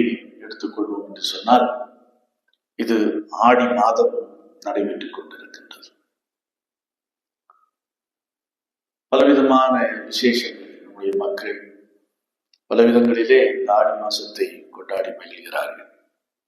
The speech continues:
ஆகையினால் கடைகளிலே பார்க்கும் போது ஆஃபர், ஆடி தள்ளுபடி என்ற பெயரிலே வியாபாரம் அதிகமாக சூடு பிடித்துக் கொண்டிருக்கிறதை நாம் பார்க்கிறோம்.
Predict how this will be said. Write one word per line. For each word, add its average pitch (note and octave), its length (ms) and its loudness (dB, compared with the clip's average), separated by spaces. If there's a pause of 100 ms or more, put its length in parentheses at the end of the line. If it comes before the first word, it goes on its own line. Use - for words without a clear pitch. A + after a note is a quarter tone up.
(1400)
ஆகையினால் C3 800 2 (480)
கடைகளிலே C3 640 6
பார்க்கும் G#2+ 460 -2
போது G#2+ 260 0 (1500)
ஆஃபர், - 520 4 (280)
ஆடி B2+ 500 6
தள்ளுபடி - 800 -8 (1080)
என்ற C3 340 6 (320)
பெயரிலே A2+ 680 -8
வியாபாரம் A2+ 640 4 (1120)
அதிகமாக B2+ 720 4
சூடு - 340 2
பிடித்துக் - 400 -14
கொண்டிருக்கிறதை - 640 -10
நாம் - 220 -12
பார்க்கிறோம். - 580 -14